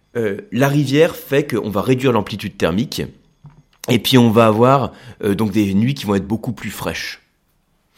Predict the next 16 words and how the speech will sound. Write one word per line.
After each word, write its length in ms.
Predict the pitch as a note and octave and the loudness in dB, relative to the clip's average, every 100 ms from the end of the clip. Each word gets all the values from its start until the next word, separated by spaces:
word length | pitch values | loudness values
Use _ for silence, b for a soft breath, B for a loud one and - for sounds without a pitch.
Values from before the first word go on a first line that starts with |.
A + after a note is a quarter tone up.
| B B B - | B B B -2
Alors, 280 | A2+ A2 - | 0 0 -4
l'autre 600 | F#2 - C#3 E3 E3 - - | -8 0 4 4 2 -6 -2
avantage 540 | D3 D3+ D#3 D#3 D3 | 0 0 -2 -2 -2
aussi, 260 | C#3+ - F#3+ | -4 -4 -6
c'est 180 | - | -6
que 120 | B2+ B2+ | -6 -6
quand 260 | D3 D3+ | -4 -4
on 80 | D3 | -2
est 100 | D3+ | -2
dans 120 | B2+ | 0
des 140 | A2 A2+ | -2 -2
zones 220 | C#3 C#3+ | -2 -4
qui 120 | A2+ | -8
sont 680 | - G#2+ G#2 G2 F#2 F2+ F2 - _ | -8 -6 -4 -4 -4 -8 -12 -18 _
plutôt 320 | - A2 A2 | -10 -8 -8
froides, 640 | - C3 C#3+ F#3 B2+ D2+ | -10 0 2 2 0 -6